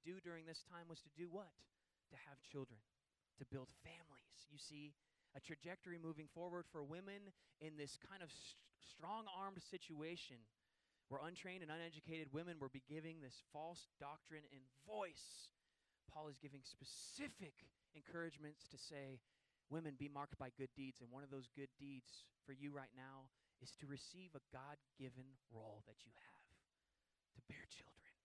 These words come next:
to build families, given these specific circumstances. Faith is evidenced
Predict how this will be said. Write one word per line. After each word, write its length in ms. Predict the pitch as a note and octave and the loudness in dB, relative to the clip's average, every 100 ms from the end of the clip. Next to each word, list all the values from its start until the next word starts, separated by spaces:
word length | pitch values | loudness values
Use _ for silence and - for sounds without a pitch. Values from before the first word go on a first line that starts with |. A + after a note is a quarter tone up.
| _ _ | _ _
to 80 | - - | -10 -4
build 160 | C#3 C#3+ - | -4 -4 -8
families, 600 | C3 B2 - - - - - _ _ _ C3+ | -10 -10 -14 -14 -10 -10 -14 _ _ _ 4
given 440 | C#3+ C#3 C#3+ C#3+ - _ _ _ | 4 4 -2 -4 -16 _ _ _
these 120 | C3 B2 | -4 -4
specific 600 | - A#2 - A#2+ - A#2 - _ _ _ _ _ | -2 -2 -4 -4 -6 -8 -10 _ _ _ _ _
circumstances. 1200 | - - A#2+ A2+ - - - - - - - - _ _ _ _ _ _ _ _ _ _ _ _ _ _ - | -10 -8 -8 -10 -14 -16 -20 -20 -18 -14 -14 -16 _ _ _ _ _ _ _ _ _ _ _ _ _ _ 0
Faith 240 | C#3+ - | 0 0
is 80 | B2+ | -4
evidenced 560 | B2 B2 B2 B2 - | -2 -2 -4 -6 -10